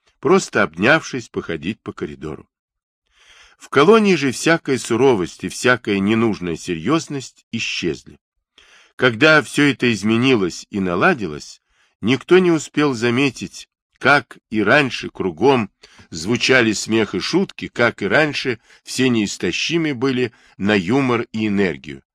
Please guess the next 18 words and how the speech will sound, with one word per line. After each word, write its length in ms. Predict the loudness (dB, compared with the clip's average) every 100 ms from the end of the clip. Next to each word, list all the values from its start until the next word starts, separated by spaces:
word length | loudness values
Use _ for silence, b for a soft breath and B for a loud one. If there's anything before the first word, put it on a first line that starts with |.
| _ _ _ _
Только 340 | -4 -4 -4
теперь 400 | -6 -8 2 2
все 220 | 2 -2 -6
это 180 | -4
было 300 | -8 -6 -6
украшено 800 | -8 -12 0 0 0 -4 -6 -6 b b b _
полным 480 | 4 4 4 2 0
отсутствием 720 | -2 -2 -2 -2 -4 -4 -4
какой 460 | -4 -6 -2 -2
бы 120 | -2
то 160 | -4 -4
ни 200 | -2 -2
было 360 | -2 -2 -2 -6
разболтанности 1160 | -4 -4 -4 -2 0 0 -4 -8 -8 -10 -10 -10 b b -6
и 80 |
несообразного 1080 | -4 -2 0 0 0 0 0 -4 -4 -4 -6 -10 _
вялого 580 | -16 -2 0 0 -2 -8
движения. 580 | -10 -12 -10 -10 -12